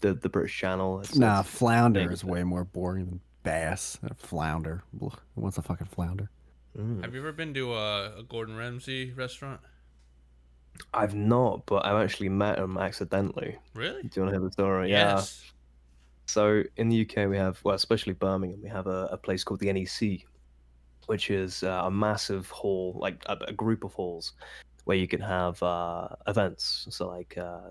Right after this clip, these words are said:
Speaker 1: Insomnia, which is, like, a gaming festival, uh, the Good Food Show, which is where chefs go to show off all their new stuff, like, uh, whatever sauce, uh, douchebag Ainsley Harriott or blah, blah, blah, whoever's,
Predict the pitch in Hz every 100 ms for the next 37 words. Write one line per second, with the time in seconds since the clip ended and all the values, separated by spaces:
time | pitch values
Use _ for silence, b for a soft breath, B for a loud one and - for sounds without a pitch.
0 | - 104 - 104 101 101 98 95 - 95
1 | 92 95 104 107 107 101 98 - 95 95
2 | 95 B B B _ _ 101 95 90 107
3 | 90 - 127 117 - 104 95 92 104 98
4 | - 92 - - 104 92 - - 95 -
5 | - 98 95 92 - 101 95 92 90 -
6 | - 101 90 90 95 92 90 92 - 107
7 | 101 - 92 90 - - 92 - - -
8 | - 107 90 - - 101 95 - - B
9 | B B B _ - - - 67 76 117
10 | 107 101 104 95 92 - 101 95 98 101
11 | 98 98 95 101 98 92 98 95 95 101
12 | 98 92 -